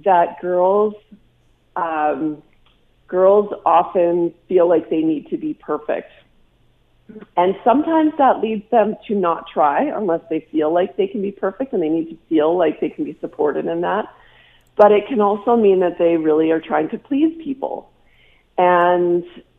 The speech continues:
uh, you can please people to your own detriment. And I think that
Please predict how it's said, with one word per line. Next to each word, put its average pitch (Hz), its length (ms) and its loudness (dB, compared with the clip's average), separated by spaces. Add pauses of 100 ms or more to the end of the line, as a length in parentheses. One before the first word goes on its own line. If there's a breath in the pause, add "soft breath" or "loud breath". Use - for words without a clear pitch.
uh, 165 340 2
you 175 220 -4
can 262 240 0
please 285 420 -2
people 240 340 0
to - 140 -8
your 185 180 2
own 165 200 2
detriment. 151 640 -2
And 139 100 -4
I 147 140 2
think 180 440 -2
that 151 500 2